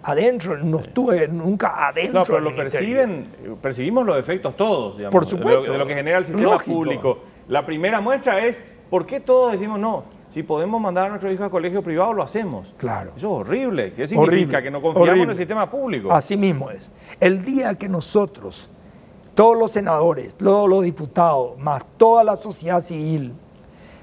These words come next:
Speaker 1: realmente de, de un cierto nivel, manden a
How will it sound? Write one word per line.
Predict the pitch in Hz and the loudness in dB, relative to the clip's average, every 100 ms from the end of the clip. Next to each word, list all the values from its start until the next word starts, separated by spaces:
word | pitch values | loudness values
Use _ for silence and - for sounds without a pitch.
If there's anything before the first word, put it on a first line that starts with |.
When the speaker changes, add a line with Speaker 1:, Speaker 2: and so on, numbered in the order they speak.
| - | -14
Speaker 1:
realmente | 143 151 165 175 175 190 185 - 165 156 151 143 139 - | -2 4 4 4 0 -2 -2 2 2 4 0 -2 -8 -12
de, | 156 147 147 135 | -4 0 0 -2
de | 135 160 | -2 -2
un | 147 156 | -2 -4
cierto | 147 - 185 - 185 | -2 4 4 4 -4
nivel, | 160 156 170 165 - | 0 2 2 0 -4
manden | 156 202 233 208 151 131 - - - - | 2 4 2 -2 -10 -14 -20 -20 -18 0
a | 208 233 147 | 0 2 -4